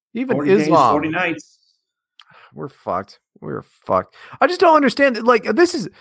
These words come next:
Speaker 1: I mean, this has gotta be a terrible way to live. To, like, have to, you know, every time you talk to somebody,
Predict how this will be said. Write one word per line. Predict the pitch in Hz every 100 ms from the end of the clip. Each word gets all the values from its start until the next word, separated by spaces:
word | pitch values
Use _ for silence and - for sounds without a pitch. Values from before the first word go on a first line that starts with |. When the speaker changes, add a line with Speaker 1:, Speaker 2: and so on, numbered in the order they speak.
| _ -
Speaker 1:
I | 285
mean, | 247
this | 285
has | 415
gotta | 381
be | 254
a | 240
terrible | 190 208 208 196
way | 170 180
to | 139
live. | 208 131 - _ _ _ _ _ _ _ _ _ _ _ _
To, | - 190
like, | 170 143 - -
have | 151 175
to, | 185 147 110
you | 175 180
know, | 113
every | 156 170 160
time | 185 170
you | 117
talk | - - 151 190
to | 143
somebody, | - 127 110 101 95 92